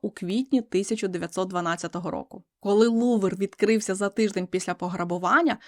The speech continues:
перед ним вишикувалась черга бажаючих подивитись на порожнє місце, де висіла картина. А згодом на її місці розмістили копію в чорній жалобній рамі. До неї навіть приносили квіти.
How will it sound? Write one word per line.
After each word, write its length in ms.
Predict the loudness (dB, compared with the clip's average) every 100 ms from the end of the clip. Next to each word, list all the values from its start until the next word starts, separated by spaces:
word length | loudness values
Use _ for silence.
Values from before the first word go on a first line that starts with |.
| -20 _
перед 280 | -2 0 0
ним 160 | 0
вишикувалась 640 | 0 0 -2 -2 -2 -4 -6
черга 440 | -2 0 0 -2
бажаючих 600 | -4 -4 2 4 4 0
подивитись 680 | -4 -2 -2 -2 -2 -2 -2
на 100 | -4
порожнє 580 | -2 0 0 0 -2 -4
місце, 460 | -4 -6 -8 -10 -10
де 280 | 0 2 2
висіла 460 | 2 -2 -2 -2
картина. 560 | -2 -6 -2 -4 -4 -8 -16 -20 -4
А 120 | 0 2
згодом 360 | 4 4 2
на 100 | -2
її 180 | -6 -6
місці 380 | 0 0 2 0
розмістили 640 | 0 0 -2 -2 0 0
копію 440 | 0 2 2 2 0
в 120 | -2
чорній 500 | 0 2 4 2 2
жалобній 500 | 0 0 -2 -4 -2
рамі. 400 | 0 0 -2 -8 _ _ -6
До 180 | -2 -2
неї 420 | -2 0 2 0
навіть 600 | -2 -4 -4 -2 -4 -4
приносили 640 | -4 -2 -2 -4 -4 -4 -4
квіти. 460 | -4 -6 -6 -10